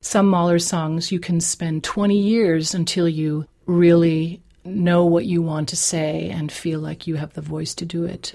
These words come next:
I can give an example of a piece that's not on this C D, Ich bin der Welt abhanden gekommen, which is one of Mahler's great, great Rückert-Lieder, which I had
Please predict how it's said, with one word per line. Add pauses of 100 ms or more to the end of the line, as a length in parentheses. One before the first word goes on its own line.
I
can
give
an
example
of
a
piece
that's
not
on
this
C
D,
Ich
bin
der
Welt
abhanden
gekommen,
which
is
one
of
Mahler's (300)
great,
great
Rückert-Lieder,
which
I
had